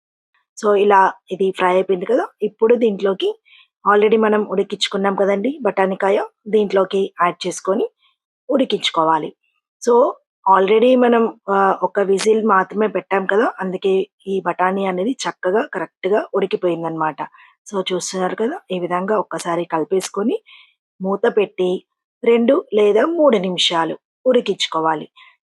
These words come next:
So, ఇది ఉడుకుతూ ఉంటుంది. నెక్స్ట్ ఒక బౌల్‌లో ఒకటి లేదా రెండు స్పూన్ల శనగపిండి తీసుకుంటున్నానండి. దీంట్లోకి వన్ or టూ స్పూన్స్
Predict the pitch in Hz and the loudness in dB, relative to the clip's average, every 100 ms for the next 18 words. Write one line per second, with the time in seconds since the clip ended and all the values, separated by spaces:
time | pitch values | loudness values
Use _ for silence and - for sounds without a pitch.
0 | - - 202 202 - 202 190 - 170 185 | -12 -2 2 2 0 -2 -2 -4 -6 -2
1 | 208 202 180 185 254 427 247 214 - - | 0 0 -2 -4 -2 -4 -2 -2 -4 -4
2 | 339 - _ _ _ _ 214 202 220 208 | -4 -4 _ _ _ _ -4 0 2 4
3 | 196 175 175 185 196 180 180 170 - 190 | 2 2 2 4 4 4 2 0 -4 -4
4 | 190 226 220 202 185 175 175 175 - 180 | -2 0 2 2 0 -2 -6 -8 -8 -6
5 | 185 220 277 - 175 202 220 220 208 185 | -2 -4 -4 -8 -4 -2 0 -2 -2 -4
6 | - 170 - 165 165 165 220 415 _ _ | -6 -14 -6 -6 -4 -4 -4 -4 _ _
7 | _ _ _ 185 214 208 220 214 349 370 | _ _ _ 0 0 4 2 2 -4 -2
8 | 233 226 214 208 - 196 - - 185 185 | 2 2 2 0 -2 -4 -4 -2 -2 -2